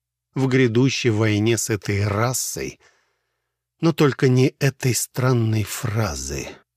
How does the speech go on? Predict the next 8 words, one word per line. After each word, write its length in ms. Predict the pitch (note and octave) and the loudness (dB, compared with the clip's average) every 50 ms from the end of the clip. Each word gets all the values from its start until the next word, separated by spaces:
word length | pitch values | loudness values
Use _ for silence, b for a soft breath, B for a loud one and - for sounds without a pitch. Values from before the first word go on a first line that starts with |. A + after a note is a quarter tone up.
| _ _ _ _ - | _ _ _ _ 0
Именно 320 | C#3 C3 C3 B2 A#2 A2+ | 2 4 4 4 4 2
поэтому 540 | - A#2+ A2+ B2+ C#3+ D3 C#3 - B2 A#2 G#2 | 2 2 4 4 4 4 2 2 0 0 0
Касаткина 680 | - A2+ G#2 - - C3 A#2 - - - B2 A2+ A2+ A2+ | 0 0 0 0 2 0 0 0 0 -2 0 2 2 2
не 140 | A2+ A2+ | 4 4
нашлась, 600 | A2+ A2 A2 G#2 - - C3+ C#3 D3 D3 C3 - | 4 2 2 0 0 0 0 0 2 0 0 -4
что 400 | - - - - - - C3 - - | -6 -8 -10 -6 -2 -2 -2 -2 -2
ответить 600 | - B2 - - A#2 A#2 A2+ - - G#2 - - | -6 -8 -6 -2 0 0 0 0 -2 -6 -8 -6
капитану, 760 | - - A2 - A#2+ A2 _ - C#3 B2+ A#2+ A2+ G#2+ G2 | -6 -6 -6 -4 -4 -6 _ 0 0 2 2 0 0 -2